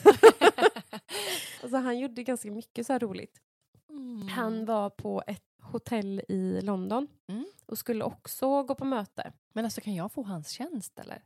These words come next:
Speaker 1: Ja, men den var ju fantastisk.
Speaker 2: Ja, men gud, så
Speaker 1: Ja,
Speaker 2: trevligt.
Speaker 1: åka runt i Europa.
Speaker 2: Goda middagar och nattsim.
Speaker 1: Ja. <laughs> Gäller att hålla sig i form. <laughs> Nej, men han var på det här hotellet i London.
Speaker 2: Mm.
Speaker 1: Där, eh, så hade han, eh,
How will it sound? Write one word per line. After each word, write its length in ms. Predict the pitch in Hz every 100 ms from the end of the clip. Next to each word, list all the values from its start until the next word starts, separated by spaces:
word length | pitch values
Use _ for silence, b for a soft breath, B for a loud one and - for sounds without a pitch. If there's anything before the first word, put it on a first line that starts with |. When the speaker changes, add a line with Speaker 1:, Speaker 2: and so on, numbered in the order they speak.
| _ -
Speaker 1:
Ja, 80 |
men 120 | 330 247
den 180 | 214
var 80 | 240
ju 100 | 240
fantastisk. 580 | 214 208 208 - - 262
Speaker 2:
Ja, 40 |
men 140 | 180 185
gud, 260 | - 226 403
så 120 | -
Speaker 1:
Ja, 60 | 254
Speaker 2:
trevligt. 360 | 226 269 294 -
Speaker 1:
åka 280 | 403 - 339
runt 200 | 359 392
i 40 |
Europa. 280 | 381 - 208
Speaker 2:
Goda 260 | 294 220
middagar 500 | 202 269 175 170 175
och 100 | 180
nattsim. 500 | 208 - - - - 208 _ _ -
Speaker 1:
Ja. 140 | 381 311 -
<laughs> 80 | 339 - - - 349 - 339 - - - - - - - B B -
Gäller 180 | 262
att 60 | 240
hålla 160 | 262 269
sig 120 | 311
i 20 |
form. 260 | 311 294 311
<laughs> 800 | 285 285 302 339 - 240 - - B B 554 B B B
Nej, 140 | - 277
men 100 | 254
han 120 | 247
var 100 | 277
på 100 | 277
det 60 | 233
här 80 |
hotellet 440 | 190 202 185 202 -
i 40 |
London. 400 | 202 185 185 240 233
Speaker 2:
Mm. 200 | 208 359 _ -
Speaker 1:
Där, 720 | 180 190 180 175 175 170 170
eh, 60 | 175 - -
så 160 | - 202
hade 220 | 180 185
han, 380 | 175 170 160 160
eh, 240 | 156 156